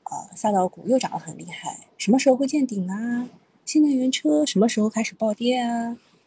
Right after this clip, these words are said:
呃，基本上就这些问题吧。呃，我也做了个P P T，到时候周六会讲。呃，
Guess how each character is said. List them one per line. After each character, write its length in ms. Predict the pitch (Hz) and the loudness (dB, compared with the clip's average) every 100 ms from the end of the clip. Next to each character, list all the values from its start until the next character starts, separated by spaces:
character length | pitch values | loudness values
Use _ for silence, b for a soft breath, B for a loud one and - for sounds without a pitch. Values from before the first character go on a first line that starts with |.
| _ _ - | _ _ -20
呃， 160 | - - | -20 -8
基 120 | 233 | -4
本 160 | 190 | -4
上 360 | 185 180 175 - - - | -4 -6 -6 -10 -14 -4
就 100 | 269 | -2
这 140 | 214 | 0
些 120 | 185 | -2
问 200 | 180 180 | -4 -4
题 200 | 170 - | -6 -10
吧。 260 | - 143 - _ _ _ _ _ _ _ _ _ _ _ | -8 -10 -10 _ _ _ _ _ _ _ _ _ _ _
呃， 180 | 196 190 | -6 -2
我 80 | 214 | -4
也 60 | |
做 160 | 226 233 | -2 -4
了 60 | |
个 80 | 214 | -4
P 120 | - | -4
P 140 | 233 240 | -2 -2
T， 320 | 233 208 180 _ | -4 -8 -14 _
到 140 | - 190 | -4 -4
时 120 | - | -2
候 60 | 185 | -6
周 160 | 220 | -2
六 180 | 240 196 | -2 -2
会 160 | 190 170 | -4 -8
讲。 320 | - - 190 b b b _ | -8 -12 -18 b b b _
呃， 80 | - | -18